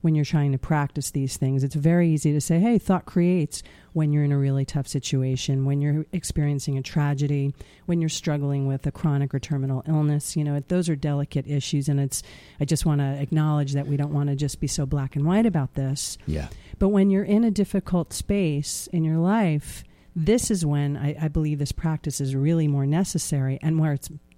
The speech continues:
Speaker 1: obviously much more difficult. Because you have to really get into, kinda, you have to shift the energy.
Speaker 2: Yeah, yeah.
Speaker 1: And that's a huge challenge.
Speaker 2: Yeah. And, you know, it's easy for me to talk about watching my thinking and positive thoughts and positive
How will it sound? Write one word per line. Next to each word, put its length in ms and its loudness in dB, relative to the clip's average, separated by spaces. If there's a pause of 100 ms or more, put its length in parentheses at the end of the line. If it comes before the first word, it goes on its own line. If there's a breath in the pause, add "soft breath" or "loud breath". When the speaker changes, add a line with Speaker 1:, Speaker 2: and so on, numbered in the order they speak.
Speaker 1:
obviously 440 0
much 240 -2
more 120 2
difficult. 600 -2 (760)
Because 320 -2
you 60 0
have 220 -2
to 100 -2
really 260 -2
get 220 -4
into, 560 0 (300 loud breath)
kinda, 200 0
you 80 2
have 180 -2
to 80 -4
shift 300 -2
the 100 0
energy. 600 -2
Speaker 2:
Yeah, 240 -4 (280)
yeah. 200 2
Speaker 1:
And 100 2
that's 200 2
a 40 2
huge 280 0
challenge. 680 -2 (120)
Speaker 2:
Yeah. 400 2 (180)
And, 360 2
you 100 4
know, 220 4
it's 180 0
easy 260 2
for 140 -2
me 160 4
to 80 2
talk 340 2
about 420 2 (180)
watching 420 0
my 160 2
thinking 600 2
and 100 0
positive 460 0
thoughts 280 0
and 100 -4
positive 260 0